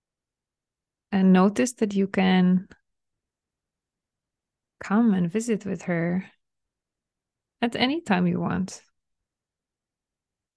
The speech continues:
Yes, this is a fun game in your mind. It's just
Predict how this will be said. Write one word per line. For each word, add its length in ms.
Yes, 280
this 200
is 120
a 60
fun 360
game 300
in 100
your 160
mind. 460
It's 200
just 260